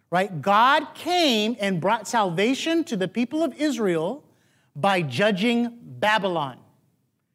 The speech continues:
and brought them back to the promised land through a lowercase c Christ in Cyrus, right? The king of Medo-Persia.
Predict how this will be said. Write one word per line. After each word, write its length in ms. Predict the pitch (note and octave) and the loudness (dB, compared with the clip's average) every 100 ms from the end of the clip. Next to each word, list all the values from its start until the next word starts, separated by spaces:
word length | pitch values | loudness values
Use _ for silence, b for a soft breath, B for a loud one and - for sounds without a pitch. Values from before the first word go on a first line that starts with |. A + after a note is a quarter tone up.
| _ _ _ - | _ _ _ -2
and 260 | G3+ F#3+ | 0 2
brought 320 | D#3 A#3 D#4 - | 2 2 2 2
them 260 | A3 D#3+ | 2 0
back 440 | A#2+ G3+ C4 F4 - | 2 2 2 0 0
to 140 | E4 | 0
the 80 | F4+ | 0
promised 500 | E4+ F4+ F4+ - C#4 | 0 2 2 0 -2
land 460 | A3 G3+ G#3+ A#3+ b b b | 0 2 0 -4 b b b
through 340 | - C4 D#4 D4+ | 0 4 4 4
a 180 | A3 | 2
lowercase 760 | G3+ F#3+ B3+ F4 F4+ - D4+ D#4+ | 2 4 2 2 -2 0 0 0
c 760 | - - E4 C4 A3 A#3 A#3+ - _ _ - | -2 -2 2 2 2 0 -4 -16 _ _ -20
Christ 960 | - C#4+ C#4+ F#3 D#3+ G#3 - - - _ _ _ _ | -8 -2 0 0 -4 -8 -10 -12 -18 _ _ _ _
in 180 | G3 F3+ | -4 -4
Cyrus, 1000 | - - G3 F3+ C3+ C3 - - - - _ _ _ _ _ _ _ _ _ | -4 -4 -2 -2 -6 -10 -6 -4 -4 -8 _ _ _ _ _ _ _ _ _
right? 180 | D#3+ F#3 | -10 -6
The 120 | F3 | -6
king 340 | E3+ B3 A#3 A3+ | -4 0 2 2
of 140 | F3+ | 2
Medo-Persia. 800 | G#3 G#3+ G#3 G#3+ A#3+ D#3+ C3 A2+ | 2 2 2 2 0 0 -6 -12